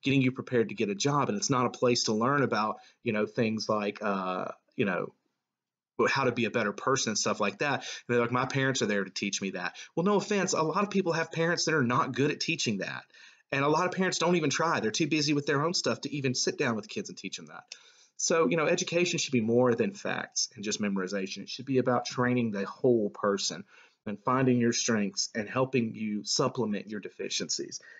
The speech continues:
And Mister Gradgrind and Mister Chokumchild here, neither of them understand that. Now, Mister Gradgrind's gonna learn it throughout the book, which we don't have here, but I strongly encourage you to read it if you really want. It's a little bit of a, a grind. It's not a long book,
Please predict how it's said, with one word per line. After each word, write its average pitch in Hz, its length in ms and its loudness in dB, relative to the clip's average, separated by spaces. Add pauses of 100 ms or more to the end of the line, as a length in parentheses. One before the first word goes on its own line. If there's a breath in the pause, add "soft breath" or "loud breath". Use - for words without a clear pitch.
(160 loud breath)
And 117 400 4
Mister 147 220 2
Gradgrind 131 480 2
and 127 100 4
Mister 123 200 0
Chokumchild 113 840 2
here, 120 240 2 (280 loud breath)
neither 165 460 4
of 135 120 4
them 127 360 0
understand 127 720 2
that. 90 240 -6 (260 loud breath)
Now, 110 320 2
Mister 135 200 0
Gradgrind's 151 500 4
gonna 104 180 0
learn 107 240 -2
it - 120 -16
throughout 98 340 -2
the 85 60 -10
book, 87 340 -8
which - 180 -6
we 135 80 4
don't 110 220 0
have 92 220 -2
here, 101 120 0
but - 120 0
I - 180 0
strongly 202 480 4
encourage 139 380 2
you 110 60 0
to 92 80 -4
read 104 240 -4
it 92 120 -6
if - 120 -14
you 101 100 -10
really 117 200 -2
want. 120 240 -2 (320 loud breath)
It's - 180 0
a 226 40 2
little 214 220 6
bit 190 120 2
of 151 140 6
a, 135 220 2
a 131 40 2
grind. 131 200 2
It's - 100 0
not 214 160 2
a 117 100 0
long 127 280 2
book, 98 340 -2